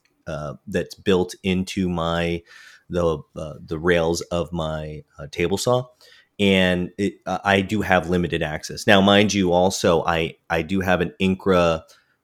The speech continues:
uh, Ultra. I think it's called an Incra Ultra. I can't remember. Incra Ultra fence, and that's on the right. So, i-,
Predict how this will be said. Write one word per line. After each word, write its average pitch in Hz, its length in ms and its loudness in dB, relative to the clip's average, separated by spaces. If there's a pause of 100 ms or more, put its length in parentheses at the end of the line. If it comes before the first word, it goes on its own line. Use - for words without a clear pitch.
(160)
uh, 80 480 -14 (400)
Ultra. 90 720 2 (100)
I - 80 -10
think - 240 -4
it's - 120 -10
called 71 280 -8
an 69 120 -12
Incra 71 180 -12
Ultra. 76 460 -10
I 95 80 -2
can't 92 160 -2
remember. 76 360 -8
Incra 101 280 0
Ultra 87 580 0 (200)
fence, 95 360 0 (480)
and 90 180 0
that's 92 220 2
on 92 140 0
the 73 100 -4
right. 80 560 2 (100)
So, 87 460 4 (340)
i-, 95 140 -4